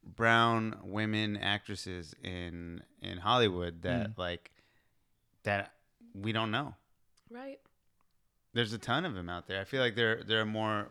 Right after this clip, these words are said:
Speaker 1: women
Speaker 2: Yeah,
Speaker 1: actresses than
Speaker 2: there are a lot,
Speaker 1: than
Speaker 2: yeah.
Speaker 1: men, yeah.
Speaker 2: We're just bubbling up to the surface right now.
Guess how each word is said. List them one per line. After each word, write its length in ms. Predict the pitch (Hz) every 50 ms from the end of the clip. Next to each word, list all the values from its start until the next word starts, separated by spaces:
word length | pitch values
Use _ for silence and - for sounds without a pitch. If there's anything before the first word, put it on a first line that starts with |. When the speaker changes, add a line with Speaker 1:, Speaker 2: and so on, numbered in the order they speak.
| -
Speaker 1:
women 340 | 101 98 101 107 113 117 110 101 95
Speaker 2:
Yeah, 220 | 131 131 127 123 120
Speaker 1:
actresses 340 | 113 110 - 95 90 85
than 80 | - -
Speaker 2:
there 140 | 139 143 143
are 40 | 143
a 80 | 139
lot, 240 | 139 151 156 131 107
Speaker 1:
than 60 | 101 139
Speaker 2:
yeah. 160 | 147 120 107
Speaker 1:
men, 100 | 95 95
yeah. 160 | 98 98 92 90 - _ _ _ _ -
Speaker 2:
We're 100 | 123 120
just 240 | 120 139 127 117 113
bubbling 320 | 127 127 120 123 120 123
up 280 | 123 117 - - - -
to 80 | - 117
the 100 | 117 110
surface 340 | - 131 123 117 113 -
right 140 | - 101 98
now. 280 | 110 120 107 92 101